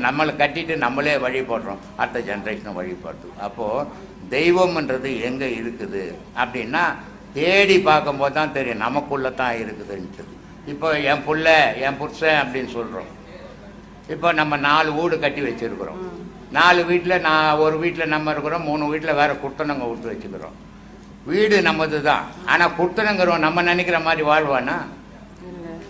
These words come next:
Speaker 1: இன்னைக்கு இருப்பான், நாளைக்கு காலி பண்ணிட்டு போயிடுவான். இல்ல,
Speaker 2: ம்.
Speaker 1: ஒரு ப-, ஒரு குடுத்தனக்காரன் ப-, இருபது வருஷம் இருப்பான், ஒரு குடுத்தனக்காரன் ப-, ஐம்பது நாள்ல காலி பண்ணின்னு போயிடுவான். ஆனா வீடு மட்டும் நம்மது இருக்கு, நம்ம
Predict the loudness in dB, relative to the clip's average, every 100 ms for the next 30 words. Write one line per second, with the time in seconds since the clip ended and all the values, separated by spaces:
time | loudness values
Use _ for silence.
0 | -4 0 0 0 0 2 4 4 2 4
1 | 4 2 -2 -4 -4 -6 -6 -12 -14 -20
2 | -20 -20 -20 -18 -8 -2 -2 -2 -10 -10
3 | -6 -4 -4 0 2 4 4 2 0 -2
4 | -2 0 2 0 2 2 2 0 0 0
5 | 0 0 -2 -8 -10 -14 -18 -20 -8 0
6 | 0 2 2 4 4 6 6 6 6 4
7 | 4 6 6 6 6 4 2 2 4 2
8 | 2 2 2 0 -2 -4 -6 -6 -8 -8
9 | -12 -16 -20 -20 -20 -8 4 6 6 6
10 | 4 6 6 4 2 2 0 -2 -4 -2
11 | -2 0 -2